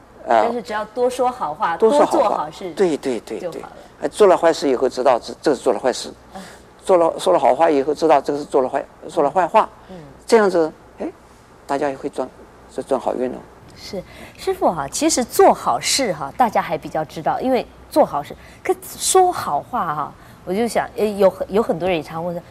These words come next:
Speaker 2: ：“师父，那究竟什么叫好话？”因为很多人就说：“那是不是说奉承你的话呀，呃，赞美你的话呀，讲好听的话啊，就叫讲好，说好话？”
Speaker 1: 我刚才讲了，
Speaker 2: 嗯。
Speaker 1: 说好话的意思啊，并不是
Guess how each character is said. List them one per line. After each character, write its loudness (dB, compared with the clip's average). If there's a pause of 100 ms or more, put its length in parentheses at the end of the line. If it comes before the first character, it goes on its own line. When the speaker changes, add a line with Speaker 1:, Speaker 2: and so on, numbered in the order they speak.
(100)
Speaker 2:
：“师 -8
父， -2
那 -2
究 -2
竟 -2
什 -6
么 -12
叫 2
好 -4
话？” -2
因 -2
为 4
很 -2
多 0
人 -2
就 -4
说 -2 (280)
：“那 -4
是 -8
不 -6
是 -6
说 0 (260)
奉 -2
承 -4
你 -4
的 -6
话 -6
呀， -2 (340)
呃， -6
赞 2
美 4
你 0
的 -2
话 2
呀， 6
讲 0
好 -2
听 -2
的 2
话 -4
啊， -6
就 -8
叫 4
讲 -4
好， -14
说 0
好 -6
话？” -4 (380)
Speaker 1:
我 -4
刚 -4
才 -8
讲 -8
了， -14 (220)
Speaker 2:
嗯。 -14 (500)
Speaker 1:
说 -2
好 -4
话 -2
的 -4
意 -4
思 -10
啊， -12 (960)
并 0
不 -6
是 -6